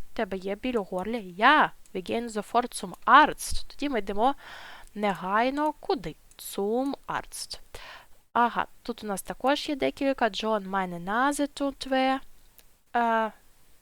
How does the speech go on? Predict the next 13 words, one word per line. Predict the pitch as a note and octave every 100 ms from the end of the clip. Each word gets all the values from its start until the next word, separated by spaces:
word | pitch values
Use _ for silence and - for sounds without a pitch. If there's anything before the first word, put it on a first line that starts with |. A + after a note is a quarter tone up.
| - -
so, | - F#3 - -
мій | G#3+ G3
носик | A3 C#4+ - A#3+
болить. | B3+ B3 B3+ - - -
So, | - G3 - -
hast | A3 G#3 F#3
du | F#3 - - - - - -
vielleicht | F#3+ F3 E3 - - - -
Bauchschmerzen? | A3+ C4+ - - B3 A#3 - F#3
Nein, | F3+ G3+ A#3 B3
und | - F#3+
so | F#3
weiter. | D#3+ - -